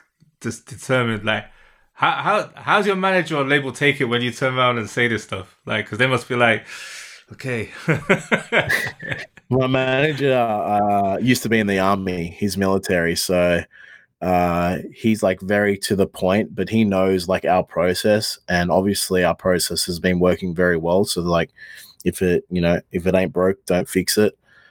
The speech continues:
Speaker 2: Um, so for me, it's more about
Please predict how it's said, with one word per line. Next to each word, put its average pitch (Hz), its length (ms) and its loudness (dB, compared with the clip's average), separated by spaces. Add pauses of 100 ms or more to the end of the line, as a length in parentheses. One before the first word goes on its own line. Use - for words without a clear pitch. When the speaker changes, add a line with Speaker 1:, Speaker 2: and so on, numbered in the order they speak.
(240)
Speaker 2:
Um, 82 880 0 (320)
so 92 440 0
for 101 200 -6
me, 117 500 2
it's - 180 -4
more 107 300 2
about 90 540 0